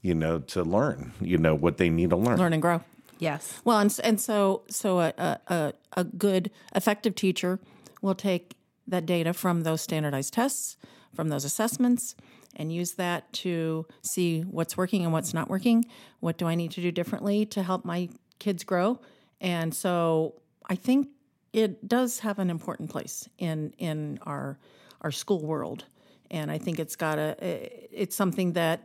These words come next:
Speaker 2: that you can look at as, um, sort of a, a help as a teacher to, to help you learn to do things differently, better, um, to, so that your kids are growing.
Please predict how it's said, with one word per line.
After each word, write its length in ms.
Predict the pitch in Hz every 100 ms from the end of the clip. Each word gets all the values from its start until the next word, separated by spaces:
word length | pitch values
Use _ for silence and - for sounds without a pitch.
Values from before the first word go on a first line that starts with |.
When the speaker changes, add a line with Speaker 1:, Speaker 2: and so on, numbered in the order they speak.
| 196
Speaker 2:
that 300 | 180 170 - - -
you 140 | - 190
can 200 | 202 185
look 160 | 185 185
at 260 | 185 185 -
as, 420 | 175 170 175 -
um, 380 | 196 180 180 185
sort 240 | - 214 214
of 60 |
a, 200 | 226 208 196 - - _ _ _ _
a 60 | 190
help 340 | 190 285 - - - _ _ _
as 160 | 175 170
a 60 |
teacher 380 | 170 185 - -
to, 300 | - 160 160 -
to 120 | 196
help 260 | 208 208
you 300 | 214 214 208
learn 340 | 190 185 202 214
to 100 | 220
do 160 | 196 214
things 320 | 208 202 196
differently, 420 | 190 190 196 233
better, 400 | 165 165 196 233 - - - _ _ _
um, 600 | - 151 156 160 160 180 190
to, 160 | - -
so 160 | -
that 160 | 180 175
your 60 | 185
kids 200 | 202 190
are 40 |
growing. 360 | 185 208 269